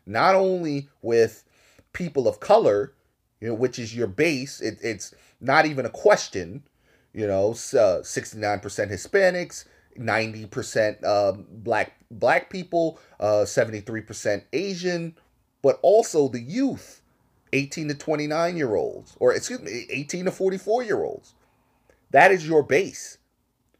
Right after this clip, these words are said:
So finding the appropriate candidate has a lot to do with figuring out which candidate can tap in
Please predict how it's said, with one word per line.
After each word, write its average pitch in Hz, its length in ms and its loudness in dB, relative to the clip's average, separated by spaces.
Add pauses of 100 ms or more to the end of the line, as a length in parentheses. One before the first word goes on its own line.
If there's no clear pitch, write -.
(160)
So 160 420 4 (1700)
finding 185 440 0
the 170 100 -4
appropriate 156 640 -2
candidate 151 640 -4 (380)
has 147 240 4
a 131 60 4
lot 147 480 0
to 151 60 -6
do 135 600 -4 (200)
with 113 520 2 (760)
figuring 160 720 -4
out 120 500 4 (640)
which 147 360 -4 (560)
candidate 143 720 -4 (120)
can 139 320 -2 (200)
tap 180 360 0
in 107 420 -2